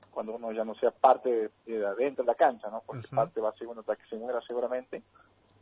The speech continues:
Speaker 1: pero desde adentro de la cancha, cuando ya no esté ahí, bueno, creo que le voy a dejar esto a los, a los chicos, a todos los que vienen después, que es una familia muy grande, ¿no? Los murciélagos son una, hoy es una familia muy grande y, bueno,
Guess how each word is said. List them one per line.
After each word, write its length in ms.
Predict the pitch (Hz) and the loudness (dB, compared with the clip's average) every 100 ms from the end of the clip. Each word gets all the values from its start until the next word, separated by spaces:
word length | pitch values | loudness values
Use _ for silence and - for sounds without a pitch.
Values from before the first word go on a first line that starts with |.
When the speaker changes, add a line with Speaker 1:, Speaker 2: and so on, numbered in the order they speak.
| _ | _
Speaker 1:
pero 220 | 117 110 | -2 0
desde 240 | 107 107 104 | 0 2 2
adentro 380 | 104 127 123 | 2 0 -4
de 80 | 127 | 2
la 80 | 120 | 2
cancha, 480 | 123 127 135 139 127 | 4 0 2 2 2
cuando 240 | 117 110 | 2 -4
ya 140 | 107 113 | -4 -6
no 80 | 117 | -6
esté 200 | - 131 | -2 -2
ahí, 340 | 143 - 110 _ _ _ _ _ - | -2 -6 -12 _ _ _ _ _ -6
bueno, 220 | 117 117 | -6 -6
creo 220 | - 120 117 | -8 -8 -4
que 80 | 120 | -2
le 80 | |
voy 140 | 117 117 | 0 2
a 80 | 113 | 2
dejar 300 | 113 117 123 | 2 0 0
esto 220 | - 113 | 0 -2
a 20 | |
los, 120 | 101 - - | -2 -12 -14
a 100 | - | -12
los 100 | 107 - | -12 -8
chicos, 400 | 139 131 120 107 | -6 0 0 4
a 20 | |
todos 200 | 120 117 | 4 4
los 100 | 113 | 0
que 80 | 113 | -2
vienen 300 | 127 120 120 | -2 -2 -4
después, 360 | 143 - 151 - _ _ _ _ _ _ _ - | -4 2 2 0 _ _ _ _ _ _ _ -4
que 60 | 117 | -2
es 80 | 117 | 0
una 140 | 107 | 2
familia 320 | 120 127 123 | 4 4 2
muy 160 | 120 135 | 0 4
grande, 420 | 160 147 107 117 | 6 6 2 -8
¿no? 200 | 113 127 _ | -12 -14 _
Los 100 | 107 | -20
murciélagos 400 | 113 107 120 113 120 | -20 -12 -10 -10 -10
son 80 | 110 | -12
una, 220 | 107 107 | -4 0
hoy 220 | 127 135 | 2 0
es 100 | 117 | -6
una 100 | 113 | -8
familia 280 | - 113 117 | -8 -10 -10
muy 180 | 120 127 | -12 -8
grande 420 | 127 139 147 147 | -4 -4 -4 -8
y, 60 | 110 | -8
bueno, 160 | 107 | -10